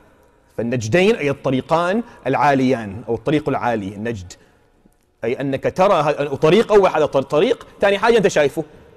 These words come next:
ليس مخبأ ضمن سهول وأودية، لا، لا، إنما هو نجد، أمر تراه.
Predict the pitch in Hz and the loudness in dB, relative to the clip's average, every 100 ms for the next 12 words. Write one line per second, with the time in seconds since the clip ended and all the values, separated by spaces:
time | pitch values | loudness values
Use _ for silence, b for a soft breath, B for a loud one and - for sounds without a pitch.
0 | _ 160 208 202 190 185 160 208 190 175 | _ 2 4 4 2 2 2 2 0 -2
1 | 175 160 139 139 156 156 147 139 135 127 | -2 -2 -2 2 2 2 0 0 -2 0
2 | 156 135 151 156 135 B - 151 156 151 | 0 0 -2 0 -2 B -6 -2 0 2
3 | 160 170 135 131 110 156 156 160 143 139 | 2 2 0 -2 -2 -2 0 0 0 0
4 | 110 | -2